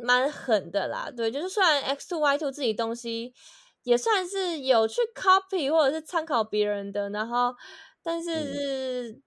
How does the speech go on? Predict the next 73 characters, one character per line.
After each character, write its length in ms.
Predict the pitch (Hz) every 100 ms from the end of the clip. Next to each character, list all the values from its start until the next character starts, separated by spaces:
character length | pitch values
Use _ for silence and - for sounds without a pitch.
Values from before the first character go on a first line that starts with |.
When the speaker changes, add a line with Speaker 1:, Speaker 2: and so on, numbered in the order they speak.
| _ -
Speaker 1:
Blur 220 | 294 302
也 180 | 240 214
是 140 | 277
零 220 | 240 220
版 180 | 220 196
税 240 | 202 202
啦， 100 | 107 - -
然 200 | 214 226
后， 300 | 240 233 226
但 180 | 302
如 160 | 285 285
果 120 | 269
有 100 | 220
选 180 | 226 214
择 120 | 214
副 120 | 214
版 240 | 262 214 202
税， 220 | 247 220
有 160 | 202 196
Blur 280 | - 226 214
的 120 | 208
激 220 | 202 240
励 160 | 277 254
机 240 | 233 220
制， 340 | - 254 202 _ - _
然 120 | 214
后 160 | 220 269
很 120 | 214
多 120 | 226
操 220 | 233 233 226
作 140 | 226
机 180 | 214 208
制 140 | 214
跟 340 | 214 208 202 214
使 160 | -
用 180 | 208 226
者 200 | 220 202
体 460 | 202 - 190 196 202
验 260 | 247 214
跟， 320 | 202 208 196 170
确 220 | - 359
实 160 | 269 226
也 160 | 196
是 300 | 208 254 247 _ - _
蛮 180 | 233 240
有 80 | 220
看 260 | 254 196
点 220 | - 85 110
的。 200 | 98 - _ _ _
对。 240 | - 107 98
Speaker 2:
嗯。 320 | 131 120 95 - - _ _ _
Speaker 1:
对， 120 | 110
对。 100 | 110 113
Speaker 2:
对 60 |
啊， 160 | 107 104
可 120 | 113
能 160 | 113 110
就 160 | 135
会 100 | 143
有 240 | 127 110 107
新 240 | - 143
的 80 | 139
一 60 |
波 200 | 139 135
吸 220 | 135 - 208
血 160 | 175
鬼 180 | 156 127
攻 240 | 151 202
击 200 | 214 135
也 100 | 131
说 180 | 113 139
不 80 | 127
定。 280 | 147 107